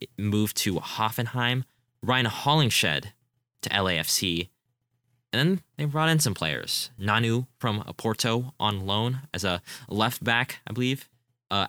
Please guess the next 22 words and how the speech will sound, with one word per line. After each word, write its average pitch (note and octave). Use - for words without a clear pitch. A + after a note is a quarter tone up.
Alan C#3+
Velasco A2+
from G2+
Indep-, A#2+
Independiente A#2
on A2+
the G2+
wing A2+
for G2
ten E3
million D3+
dollars, C#3
club D#3
record. A#2+
And A#2+
there's C3+
going E3+
to D3+
be C3
a A#2
certain E2+
player E2